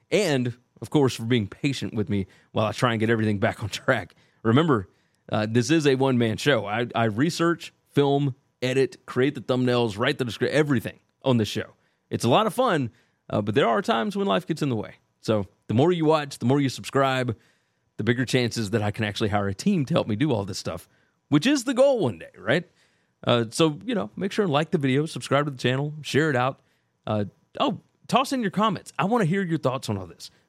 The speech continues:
What do you think is the most likely scenario? That's what I wanna hear. You guys tell me what you think is gonna happen.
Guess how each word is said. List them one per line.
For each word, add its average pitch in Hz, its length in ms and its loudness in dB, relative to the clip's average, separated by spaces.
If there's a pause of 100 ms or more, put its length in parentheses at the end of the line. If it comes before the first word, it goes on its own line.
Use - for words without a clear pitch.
(180)
What 196 300 2
do 202 80 2
you 190 160 2
think 170 200 2
is 120 100 -2
the 135 60 2
most 139 240 0
likely 117 280 -4
scenario? 107 540 -4 (600)
That's 147 220 0
what 190 100 4
I 180 80 2
wanna 175 220 2
hear. 123 300 0 (400)
You 135 120 4
guys 170 260 0
tell 175 180 4
me 165 100 2
what 143 220 2
you 156 80 -2
think 120 160 0
is 98 80 -8
gonna 104 100 -2
happen. 92 300 -8